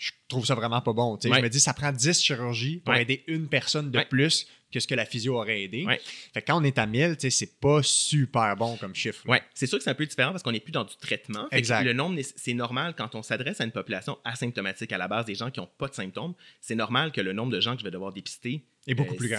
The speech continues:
Speaker 2: c'est
Speaker 1: ouais.
Speaker 2: beaucoup plus grand. Fait qu'on n'est plus dans du nombre nécessaire à traiter, on est dans du nombre nécessaire à dépister. Du
Speaker 1: Mhm.
Speaker 2: number needed to screen, N N S, qu'on va dire, euh, dans,
Speaker 1: Ok.
Speaker 2: dans le langage. Mais t'as raison, c'est le même genre de, de chiffre
Speaker 1: Le même
Speaker 2: que
Speaker 1: principe de
Speaker 2: c'est le
Speaker 1: ratio.
Speaker 2: même principe,
Speaker 1: C'est
Speaker 2: ouais.
Speaker 1: sûr qu'il va être plus élevé avec
Speaker 2: Ouais,
Speaker 1: le dépistage.
Speaker 2: exactement. Puis c'est,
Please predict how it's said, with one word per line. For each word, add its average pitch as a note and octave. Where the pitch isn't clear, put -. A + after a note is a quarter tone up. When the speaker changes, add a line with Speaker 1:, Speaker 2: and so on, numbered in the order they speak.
Speaker 2:
c'est G2
Speaker 1:
ouais. G2
Speaker 2:
beaucoup D3
plus C3
grand. D#3+
Fait C#3
qu'on B2
n'est B2
plus A3+
dans D#3+
du A#2
nombre C3
nécessaire B2
à A2
traiter, A2+
on E3
est B2
dans A#2
du A2
nombre C#3
nécessaire A#2+
à G2+
dépister. -
Du -
Speaker 1:
Mhm. A#2
Speaker 2:
number C3
needed B2+
to A2+
screen, A#2+
N A#2
N A2
S, A2+
qu'on F#2+
va F2+
dire, F#2+
euh, G2
dans, G2
Speaker 1:
Ok. A2+
Speaker 2:
dans G#2+
le G#2
langage. G#2
Mais A#2
t'as A#2+
raison, A2+
c'est A#2
le A2+
même A#2+
genre A#2+
de, G#2
de G2+
chiffre -
Speaker 1:
Le B2+
même C#3+
Speaker 2:
que G#2+
Speaker 1:
principe B2
de B2
Speaker 2:
c'est A#2
le A2+
Speaker 1:
ratio. A#2
Speaker 2:
même B2
principe, G2+
Speaker 1:
C'est A2+
Speaker 2:
ouais. G#2+
Speaker 1:
sûr G#2
qu'il A2+
va A2
être G#2
plus G#2
élevé F#2+
avec F#2
Speaker 2:
Ouais, A#2
Speaker 1:
le F#2
dépistage. -
Speaker 2:
exactement. G2
Puis F#2+
c'est, G#2